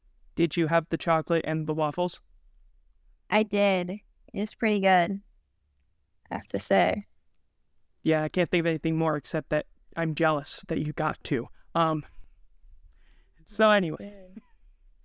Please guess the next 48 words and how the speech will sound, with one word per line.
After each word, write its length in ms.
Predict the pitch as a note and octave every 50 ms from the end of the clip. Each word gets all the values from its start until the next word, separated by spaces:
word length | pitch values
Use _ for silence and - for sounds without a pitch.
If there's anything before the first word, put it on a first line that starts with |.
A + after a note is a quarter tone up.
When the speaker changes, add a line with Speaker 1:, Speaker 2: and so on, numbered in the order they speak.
| _ _ _
Speaker 1:
<laughs> 600 | C4 - - - - _ _ _ _ _ _ _
the 140 | F3 F3 F3+
upcoming 500 | F3+ G3+ - - G#3+ G#3 G3+ F#3 F3+ E3+
season, 480 | - - G#3+ A3 F#3+ E3 D#3 D3+ D3+ D3
which 180 | E3 D#3+ -
is 240 | F3+ D#3+ D3+ - - - _ _ _ _ _ - _
now, 380 | F3 E3 F3 F#3 G3 F#3+ E3+ F3+
like, 320 | E3+ E3+ D#3+ F3 F#3 F#3 - _ - - - _
a 80 | F3 E3
week 300 | D#3 E3+ G#3 G#3 - -
away, 440 | F3+ F3+ G3+ F#3 E3 D#3+ D#3 D3+ - - - _
as 220 | - F3 G3 G#3 G3
we're 60 | G#3
recording 380 | G3 F3+ - A3 G3+ F#3 F3+ E3
this, 140 | E3 D#3+ -
it's 180 | F3 - - -
literally 440 | F3 E3+ F#3+ F#3 E3+ E3+ E3+ E3 D#3
next 340 | D3+ D3+ D#3+ - - - -
Friday. 460 | - F3 D#3+ D#3 D3+ D3 C3+ C#3+ - _ _ _ -
Um, 380 | E3+ E3 E3 D#3+ D#3+ D#3+ E3 - _
Speaker 2:
Yes. 360 | G3+ G3+ G#3 G3 F#3+ G3 G#3 - _
Speaker 1:
but 80 | - G3+
one 160 | G3+ A#3+ C#4
of 60 | C#4
the 80 | C4+ A#3+
things 200 | - B3 A3+ G3+
that 60 | G3+
y'all 140 | F#3 G3 F#3+
have 100 | F#3 F3+
been 140 | F3 F3 E3
having 240 | E3+ F3+ E3 E3 D#3+
to 60 | D#3
get 140 | D3+ E3 -
used 240 | A#2+ D#3+ D#3+ - -
to 140 | E3 D3 C#3
is 180 | - D#3 - -
this 200 | F3 D#3 - F3
new 220 | F3 F3+ F#3 F3
one-second 800 | D#3+ D#3+ F3 F3+ F#3 G3 F3+ - - - F3 - - A3+ - -
rule. 340 | G#3+ A#3+ B3+ C#4 D#4 D4 - _ _ - - _
How 220 | - - - F#3 F#3
has 140 | F#3+ F#3 F#3+
it 120 | F3+ -
been 240 | - E3+ E3 E3 D#3
getting 260 | D3 D#3+ D#3 D3 C#3+
used 220 | C#3 C#3 - -
to 80 | - D#3
that? 260 | D#3 D3 - - -